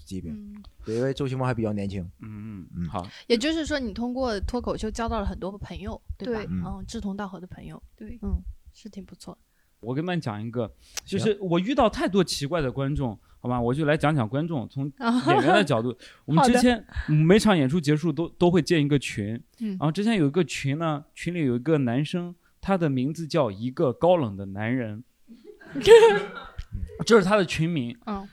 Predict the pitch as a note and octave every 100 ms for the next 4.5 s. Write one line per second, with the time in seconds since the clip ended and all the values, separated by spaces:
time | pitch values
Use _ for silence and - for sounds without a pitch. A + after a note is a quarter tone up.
0 | - - A3 D#4+ D#4 C#4 D#4 A3+ C4+ C4+
1 | F#3+ C#3 - G#3+ G#3+ - A#3 B3 B3+ A#3
2 | C3+ C3 E3+ F3+ C#3+ - _ _ _ -
3 | G#3+ G#3 F3+ A3+ - C3+ A#2+ A#2 - _
4 | _ - F3+ F#3+ F#3